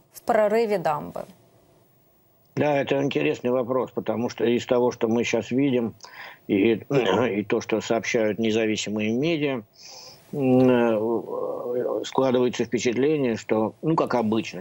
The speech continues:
Speaker 2: идет борьба этих российских башен и аппаратов,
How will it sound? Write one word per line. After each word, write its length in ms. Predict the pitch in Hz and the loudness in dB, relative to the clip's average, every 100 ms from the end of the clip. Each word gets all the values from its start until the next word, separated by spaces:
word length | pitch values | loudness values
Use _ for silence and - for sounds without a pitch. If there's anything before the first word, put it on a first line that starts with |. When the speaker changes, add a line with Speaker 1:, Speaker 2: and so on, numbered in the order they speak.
| 98 | -6
Speaker 2:
идет 260 | 101 139 120 | 0 0 2
борьба 640 | 117 117 104 117 120 104 - | 2 2 0 0 -2 -8 -14
этих 360 | 104 101 - | -14 -12 -6
российских 600 | 110 107 - 110 - 90 104 | -2 -2 -2 -4 -4 -4 2
башен 480 | 110 113 - 95 | 2 2 -2 -6
и 60 | 101 | -6
аппаратов, 600 | 98 107 131 147 104 | -2 0 0 0 -4